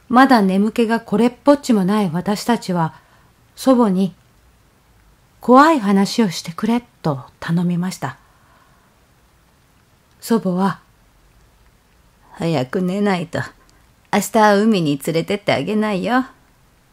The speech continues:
と言われ、私たちはしぶしぶ二階へと行きました。「布団の中でゲームやろう」と、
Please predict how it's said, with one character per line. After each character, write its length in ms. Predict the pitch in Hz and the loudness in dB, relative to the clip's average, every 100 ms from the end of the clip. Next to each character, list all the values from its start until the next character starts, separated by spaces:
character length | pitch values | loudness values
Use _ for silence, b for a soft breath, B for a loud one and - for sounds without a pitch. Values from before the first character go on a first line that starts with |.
| _ | _
と 300 | - 220 190 | -2 0 0
言 160 | 175 160 | -2 -2
わ 100 | 175 | -2
れ、 180 | 180 165 b b b b - | -4 -8 b b b b -2
私 340 | 226 240 262 | 2 2 2
た 120 | 285 | 2
ち 120 | 269 185 | 0 -2
は 100 | 160 | -4
し 160 | - | -4
ぶ 140 | 180 220 | -4 -2
し 160 | 226 | -2
ぶ 100 | 208 | 0
二 160 | 208 196 | 0 2
階 280 | 247 240 247 | 4 4 2
へ 100 | 262 | 0
と 200 | - 190 | -4 -6
行 120 | 170 | -4
き 100 | 160 | -4
ま 140 | 165 | -4
し 80 | - | -6
た。 180 | 131 - _ _ _ _ _ _ _ _ _ _ _ _ _ _ _ _ _ _ _ _ _ _ _ _ _ | -14 -16 _ _ _ _ _ _ _ _ _ _ _ _ _ _ _ _ _ _ _ _ _ _ _ _ _
「布 160 | - 285 | -8 -2
団 160 | 330 302 | 2 4
の 100 | 285 | 4
中 260 | 285 233 | 2 -2
で 140 | 202 185 | -6 -2
ゲ 140 | 262 269 | 2 4
ー 40 | |
ム 120 | 220 | 4
や 160 | 208 202 | 2 0
ろ 100 | 202 | -2
う」 100 | 160 _ _ _ _ _ - | -4 _ _ _ _ _ -4
と、 260 | 175 143 | -2 -2